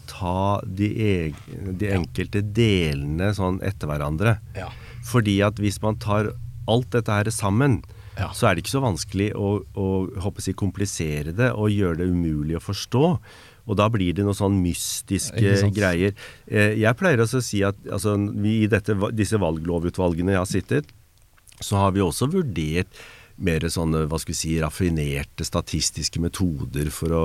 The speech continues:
Speaker 1: foreta sånne, det finnes masse ulike ting på markedet, og i mange land så, så har de helt sine spesielle varianter også.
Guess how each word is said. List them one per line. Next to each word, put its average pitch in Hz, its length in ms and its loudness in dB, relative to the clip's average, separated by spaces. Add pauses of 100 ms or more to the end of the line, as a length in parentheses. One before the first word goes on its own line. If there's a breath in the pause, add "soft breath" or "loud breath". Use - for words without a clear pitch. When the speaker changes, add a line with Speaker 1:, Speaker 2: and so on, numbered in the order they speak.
Speaker 1:
foreta 73 440 -2
sånne, 73 560 -2
det 78 120 -2
finnes 73 300 -2
masse 85 380 -2
ulike 85 640 0
ting 76 220 -2
på 82 160 -4
markedet, 78 480 2 (540 loud breath)
og 92 140 4
i 90 60 6
mange 90 320 2
land 95 360 4
så, 90 280 4 (520 loud breath)
så 107 140 0
har 80 200 4
de 90 140 2
helt 82 320 0
sine 85 360 2
spesielle 80 480 -4
varianter 80 640 -2
også. 117 300 2